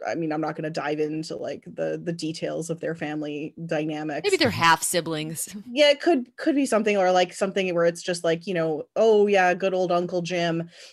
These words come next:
Speaker 1: um, in the fact that he's, like, a family friend or something. But, like, she goes in and, like, throws out his hot dog, and it's, like, that whole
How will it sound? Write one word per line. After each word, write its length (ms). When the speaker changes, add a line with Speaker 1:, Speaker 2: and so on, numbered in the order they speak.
Speaker 1:
um, 440
in 140
the 100
fact 240
that 80
he's, 180
like, 140
a 40
family 360
friend 400
or 80
something. 500
But, 220
like, 100
she 160
goes 220
in 100
and, 100
like, 140
throws 240
out 100
his 120
hot 200
dog, 360
and 120
it's, 160
like, 260
that 140
whole 520